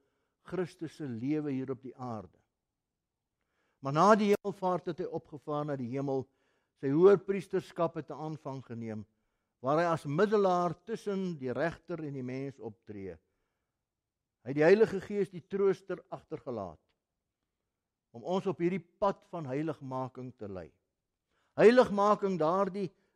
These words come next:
lewenslange proses, wat daar buite by die brandofferaltaar by regverdigmaking begin en dan in die heilige gedeelte van die heiligdom voortgesit word.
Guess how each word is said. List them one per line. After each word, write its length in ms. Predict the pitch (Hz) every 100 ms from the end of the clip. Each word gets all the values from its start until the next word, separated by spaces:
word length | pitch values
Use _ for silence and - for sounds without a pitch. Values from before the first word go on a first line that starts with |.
| _
lewenslange 1040 | 123 147 208 202 202 196 135 131 147 160
proses, 500 | 151 143 139 - 87 - _ _ _ _ _ _ _ _ _ _ _ _ -
wat 100 | 147
daar 300 | 165 156 123 _ _ _ _
buite 380 | 165 220 - 196
by 140 | 160
die 100 | 143
brandofferaltaar 1160 | 110 143 185 160 151 160 - 151 143 143 139 131 - _ _ _
by 120 | 120 123
regverdigmaking 1120 | 117 _ 165 156 151 139 131 127 127 120 107
begin 500 | 104 _ - 247 240 208 _ _ -
en 100 | 127
dan 220 | 147 160 _
in 160 | 254 262
die 140 | 254
heilige 540 | 165 214 269 262 - 214
gedeelte 680 | - 156 139 196 190 - 170
van 160 | 170 151
die 60 |
heiligdom 480 | 143 156 135 139 143 123 -
voortgesit 560 | 156 - 113 _ 101
word. 160 | 90 -